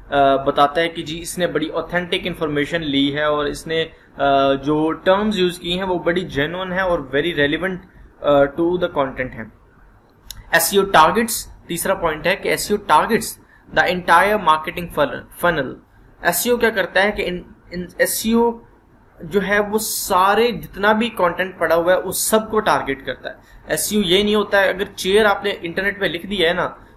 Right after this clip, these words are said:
तो उस chair पे जितना भी content होगा internet पे,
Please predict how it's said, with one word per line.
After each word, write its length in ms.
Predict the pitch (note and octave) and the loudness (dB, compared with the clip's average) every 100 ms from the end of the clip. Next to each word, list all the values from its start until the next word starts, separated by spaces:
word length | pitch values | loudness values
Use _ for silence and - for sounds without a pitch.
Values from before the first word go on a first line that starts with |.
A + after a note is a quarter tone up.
| - | -14
तो 60 | - | -4
उस 320 | G#3 - - | -4 -4 -6
chair 380 | G3+ A3 A#3 A3+ | 0 4 4 2
पे 120 | A3 | -2
जितना 420 | D3 G3+ G3 A3 | -4 -4 0 0
भी 220 | G#3+ A3 | 0 -4
content 520 | G#3+ F3+ F3+ G3 G3+ | 0 0 2 -2 -4
होगा 420 | E3+ D#3 E3+ E3 E3+ | -4 -2 2 4 4
internet 520 | D#3+ D3+ E3 F3 - | 0 -4 -4 -4 -2
पे, 220 | D3 | -2